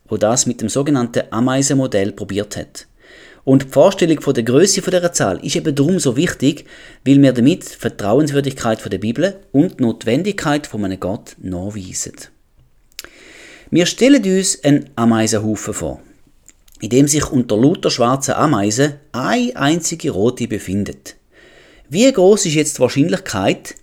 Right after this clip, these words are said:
mit einem Griff, blind natürlich, die rote Ameise zu verwischen? Es ist klar, je grösser der Haufen, respektive die Zahl der Ameisen,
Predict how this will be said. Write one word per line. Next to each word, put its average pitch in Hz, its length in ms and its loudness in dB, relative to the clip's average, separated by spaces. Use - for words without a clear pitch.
mit - 220 -6
einem 196 260 2
Griff, 147 560 0
blind 190 380 2
natürlich, 156 420 2
die 135 60 6
rote 160 380 4
Ameise 117 460 2
zu - 100 -6
verwischen? - 440 -4
Es 110 160 -2
ist 139 160 0
klar, 98 340 0
je 127 100 2
grösser 180 380 4
der 139 120 2
Haufen, 202 440 2
respektive 104 540 -4
die - 40 -20
Zahl 120 240 2
der 107 160 0
Ameisen, 135 400 0